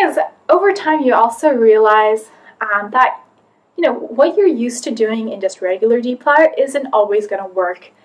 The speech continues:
when you're connected to a database. Uh, for example, if I now want to look at the number of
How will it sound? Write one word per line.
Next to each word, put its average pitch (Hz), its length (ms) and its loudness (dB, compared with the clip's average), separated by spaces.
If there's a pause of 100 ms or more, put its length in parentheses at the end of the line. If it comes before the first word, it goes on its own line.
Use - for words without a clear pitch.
(240)
when 220 140 -6
you're 190 120 -4
connected 185 420 -10
to - 140 -10
a 170 60 -6
database. - 680 -6 (420)
Uh, - 160 -12
for - 180 -2
example, 202 480 -2
if - 60 -10
I 214 160 -4
now 214 240 0
want 202 200 -4
to 214 120 -6
look 208 280 -4 (480)
at 226 160 -6
the 220 80 -6
number 254 540 0
of 196 280 -6